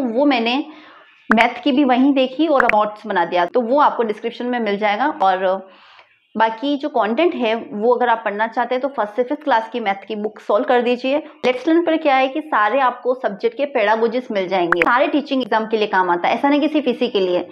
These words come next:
आगे जो आप एग्जाम देने चाहोगे उनमें भी वही चीज़ है, repeat होगी। अच्छा है कि आप वही complete कर लें एक बार। देखा जाए तो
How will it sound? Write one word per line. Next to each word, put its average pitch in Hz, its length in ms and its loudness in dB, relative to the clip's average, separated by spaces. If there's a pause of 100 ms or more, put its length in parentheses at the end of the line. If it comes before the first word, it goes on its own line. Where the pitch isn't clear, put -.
(180)
आगे 214 220 2
जो 302 140 0
आप 285 120 4
एग्जाम 247 280 2
देने 240 180 -4
चाहोगे 226 340 0
उनमें 233 420 -6
भी 285 160 -2
वही 214 360 -4
चीज़ 233 360 -8
है, 202 140 0
repeat 196 340 -2
होगी। 165 280 -4
अच्छा 262 260 0
है 302 140 4
कि 285 120 0
आप 240 260 0
वही 240 220 -4
complete 247 340 -4
कर 226 120 0
लें 214 160 -4
एक 202 140 -8
बार। 226 240 -2 (400)
देखा 240 260 4
जाए 269 240 2
तो 269 340 2